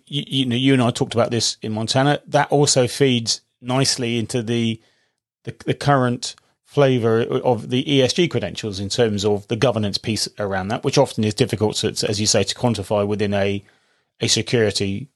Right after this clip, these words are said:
uh, uh, conversation, because we're not talking about negatives, we're talking about positives.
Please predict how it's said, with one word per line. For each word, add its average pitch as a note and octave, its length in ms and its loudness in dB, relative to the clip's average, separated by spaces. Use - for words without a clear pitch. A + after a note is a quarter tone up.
uh, F#2+ 160 -4
uh, - 300 -6
conversation, G#2+ 720 0
because C3 240 2
we're B2 80 6
not A#2+ 180 2
talking G#2+ 300 0
about G2 340 -2
negatives, G2+ 520 0
we're A#2 80 2
talking A#2 260 0
about G3+ 240 -2
positives. - 560 -2